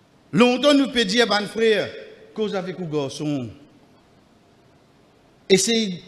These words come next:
de diminuer. Essayez de dire, il n'y a pas de trafic sur les sablements. Là, nous besoin continuer pour dire, dire aux bêtises ici. Quand il prend son motocyclette électrique, parle derrière camion B F.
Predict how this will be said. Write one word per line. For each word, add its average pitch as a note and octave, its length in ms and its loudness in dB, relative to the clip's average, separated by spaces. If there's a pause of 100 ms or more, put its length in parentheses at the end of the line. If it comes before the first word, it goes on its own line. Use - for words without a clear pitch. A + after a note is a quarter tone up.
(540)
de D#3+ 40 -6
diminuer. E3+ 720 2 (440)
Essayez B3 600 2 (800)
de D3 60 -10
dire, G3 120 2
il G3 60 0
n'y G3+ 60 0
a - 20 -6
pas G#3+ 120 2
de - 60 -12
trafic F#3+ 300 0
sur G3 200 4
les F3+ 120 0
sablements. D3+ 480 0 (400)
Là, A#3 140 8
nous C#4 140 0
besoin A#3+ 220 0
continuer B3 460 2
pour G#3 180 2
dire, G#3 280 -2 (220)
dire G#3+ 220 0
aux A3+ 40 -2
bêtises E3+ 560 -6
ici. D3+ 360 -6 (840)
Quand F#3 100 6
il F#3 140 -2
prend F#3 140 -2
son F#3+ 140 0
motocyclette F3 440 0
électrique, D#3+ 440 -2 (240)
parle G3+ 200 0
derrière F#3 280 0
camion D#3+ 300 -4
B C#3+ 280 -2
F. - 60 -10